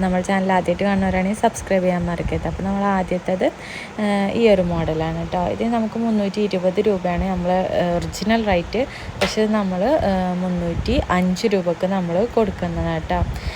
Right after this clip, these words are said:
അപ്പോൾ അത്, ഏഹ്, നിങ്ങൾ നോക്കുക, നല്ല അടിപൊളി കോട്ടൺ ആണ് കേട്ടോ. അപ്പോൾ ഇതാ മുക്കാ കൈയാണ് വരുന്നത്. നല്ല കോട്ടൺ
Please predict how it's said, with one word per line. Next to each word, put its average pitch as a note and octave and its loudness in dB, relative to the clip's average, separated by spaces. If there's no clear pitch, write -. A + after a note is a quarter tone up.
അപ്പോൾ G#3+ -2
അത്, G3+ 2
ഏഹ്, F#3+ 0
നിങ്ങൾ F3+ -2
നോക്കുക, F3+ -2
നല്ല F#3 0
അടിപൊളി G3 0
കോട്ടൺ F3+ 0
ആണ് E3 -4
കേട്ടോ. F3 -2
അപ്പോൾ G#3 2
ഇതാ E3 4
മുക്കാ F#3 0
കൈയാണ് G3 4
വരുന്നത്. F3 0
നല്ല F3+ 4
കോട്ടൺ F3 2